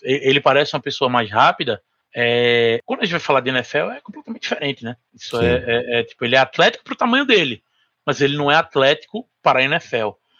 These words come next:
Speaker 1: Então, assim, eu acho que o, o Washington, ele é um cara que, pra mim, ele é o protótipo da escolha de, de segundo dia, que é bom em tudo, em quase tudo, e o que ele não é bom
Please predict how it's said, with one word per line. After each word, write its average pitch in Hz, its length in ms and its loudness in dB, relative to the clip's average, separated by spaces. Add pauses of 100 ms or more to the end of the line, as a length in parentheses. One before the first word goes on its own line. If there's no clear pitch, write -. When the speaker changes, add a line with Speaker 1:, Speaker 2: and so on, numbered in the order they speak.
(240)
Speaker 1:
Então, 165 220 -2
assim, 185 200 -8
eu 127 200 2
acho 202 260 2
que 202 260 -4
o, 160 1160 -2 (600)
o 113 180 -6
Washington, 120 640 2 (120)
ele 117 360 0
é 113 640 2 (300)
um 110 380 -6
cara 120 380 2
que, - 100 -20
pra 131 120 -2
mim, 127 100 -2
ele 123 80 2
é - 20 4
o 127 40 0
protótipo 170 600 0
da 165 100 -4
escolha 160 360 -2
de, 160 200 -8
de 143 140 -12
segundo 147 360 -4
dia, 117 380 -2
que 139 120 -2
é 127 40 2
bom 120 300 0
em 202 60 -2
tudo, 185 580 -6 (520)
em 135 100 -6
quase 147 320 2
tudo, 147 380 -4
e 151 100 -2
o 151 60 -6
que - 140 -4
ele 156 120 2
não 160 180 2
é 185 40 2
bom 156 360 2